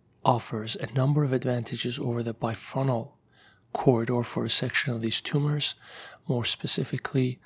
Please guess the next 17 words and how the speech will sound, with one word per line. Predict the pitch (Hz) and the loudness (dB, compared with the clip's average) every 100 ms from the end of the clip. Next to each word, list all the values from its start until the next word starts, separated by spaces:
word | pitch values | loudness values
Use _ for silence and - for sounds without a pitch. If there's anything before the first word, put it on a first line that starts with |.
| - - - - - _ - | -20 -20 -20 -20 -20 _ -2
the | - | 2
opening | 156 - 135 127 117 | 2 2 -2 -2 -2
is | 110 - - - _ _ _ _ _ | -2 -2 -4 -10 _ _ _ _ _
less | 135 131 - - - - _ _ - - _ - - | 0 2 2 0 -2 -10 _ _ -20 -20 _ -20 -8
disruptive. | - - 135 123 - 143 135 - - | -2 2 4 4 4 0 0 -6 -8
The | 123 | -4
neurovascular | 110 117 113 110 - - 120 | 0 0 -2 -2 -2 -2 -4
structures | - - 110 - 127 120 120 | -2 -2 -4 -4 -4 -4 -6
are | 117 107 - - | -8 -10 -14 -2
identified | 117 117 113 - - 117 110 - - - - - - - | 0 0 -2 -4 -2 0 0 -4 -16 -16 -16 -16 -14 0
at | 139 - | 2 4
the | 131 - _ _ _ _ _ _ _ _ _ - | 0 0 _ _ _ _ _ _ _ _ _ 2
posterior | 135 - - 139 | 4 4 2 0
pole | - - 135 | 2 2 2
of | 117 | 2
the | 127 | -4
tumor | - - 160 156 156 | -6 4 8 10 8